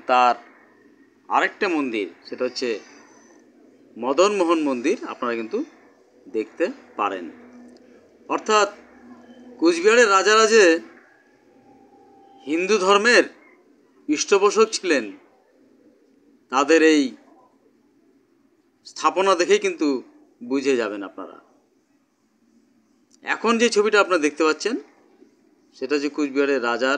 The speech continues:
বাড়ি। এখানেও দেখুন দলে দলে লোক আসে এই রাজবাড়ি দেখার জন্য। যাই হোক বন্ধুরা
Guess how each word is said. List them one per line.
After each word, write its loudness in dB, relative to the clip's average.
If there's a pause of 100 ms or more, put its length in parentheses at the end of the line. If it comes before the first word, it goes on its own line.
(500)
বাড়ি। -6 (960)
এখানেও 0
দেখুন 0
দলে 2
দলে 4
লোক 2 (120)
আসে -4 (1400)
এই -2
রাজবাড়ি 0
দেখার -6
জন্য। -12 (3250)
যাই 2
হোক 6
বন্ধুরা 0